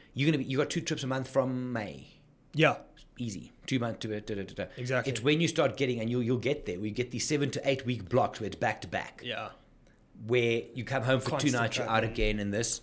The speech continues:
Speaker 2: Yeah, for
Speaker 1: I
Speaker 2: sure.
Speaker 1: think the worst I had was seven weeks on the road.
Speaker 2: Non-stop,
Speaker 1: No back.
Speaker 2: eh?
Speaker 1: There
Speaker 2: Not
Speaker 1: might have
Speaker 2: back
Speaker 1: been,
Speaker 2: on
Speaker 1: like,
Speaker 2: the
Speaker 1: one night in Nairobi and then you go again. This is
Speaker 2: Yeah,
Speaker 1: two thousand sixteen,
Speaker 2: that's
Speaker 1: seventeen.
Speaker 2: proper.
Speaker 1: Nah,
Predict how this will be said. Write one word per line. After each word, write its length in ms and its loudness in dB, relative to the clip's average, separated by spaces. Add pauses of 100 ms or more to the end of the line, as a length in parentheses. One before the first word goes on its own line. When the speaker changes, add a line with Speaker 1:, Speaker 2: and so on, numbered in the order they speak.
Speaker 2:
Yeah, 220 -6
for 140 -10
Speaker 1:
I 40 -10
Speaker 2:
sure. 140 0
Speaker 1:
think 160 -2
the 80 -4
worst 380 4
I 80 6
had 180 2
was 140 2
seven 320 2
weeks 280 -2 (160)
on 120 6
the 80 8
road. 260 2 (500)
Speaker 2:
Non-stop, 380 4
Speaker 1:
No 60 4
back. 120 0
Speaker 2:
eh? 80 -4
Speaker 1:
There 80 -10 (200)
Speaker 2:
Not 240 8
Speaker 1:
might 80 10
have 80 12
Speaker 2:
back 80 4
Speaker 1:
been, 120 6
Speaker 2:
on 60 2
Speaker 1:
like, 80 -2
Speaker 2:
the 60 0
Speaker 1:
one 220 6
night 240 2
in 60 -4
Nairobi 440 2
and 120 -4
then 120 -2
you 40 -4
go 140 2
again. 460 -2
This 160 2
is 80 2
Speaker 2:
Yeah, 60 -2
Speaker 1:
two 80 4
thousand 180 4
sixteen, 220 -2
Speaker 2:
that's 200 -2
Speaker 1:
seventeen. 80 -8
Speaker 2:
proper. 260 -10 (200)
Speaker 1:
Nah, 160 -4